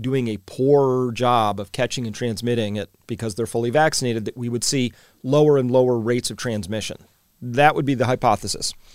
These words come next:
In fact, they say here, continuing on, quote, "The trend line suggests a marginally positive association, such that countries with higher percentage of population fully vaccinated have higher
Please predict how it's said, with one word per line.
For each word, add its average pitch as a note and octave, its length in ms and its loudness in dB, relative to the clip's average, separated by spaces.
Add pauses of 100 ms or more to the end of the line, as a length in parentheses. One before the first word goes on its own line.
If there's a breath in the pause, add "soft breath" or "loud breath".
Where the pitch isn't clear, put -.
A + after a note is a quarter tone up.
(440 loud breath)
In G#3 160 4
fact, C4+ 400 2
they B2+ 140 6
say A#2+ 220 2
here, A#2+ 180 0
continuing A#2+ 460 -2
on, E3+ 160 4
quote, G#3+ 300 4
"The B2 140 4
trend A3 380 2
line B2+ 260 4
suggests A#2 500 -2
a C3+ 140 2
marginally G3+ 800 2 (120)
positive C#3+ 800 0
association, A2+ 720 -2
such - 300 0
that D3 80 -4
countries G3+ 540 -2 (420 soft breath)
with A2 200 0
higher F#3 640 2 (260 soft breath)
percentage C#3+ 640 2
of - 100 -8
population C3+ 640 2
fully C3+ 300 2
vaccinated A#2 540 2
have G2+ 160 -6
higher B2 560 0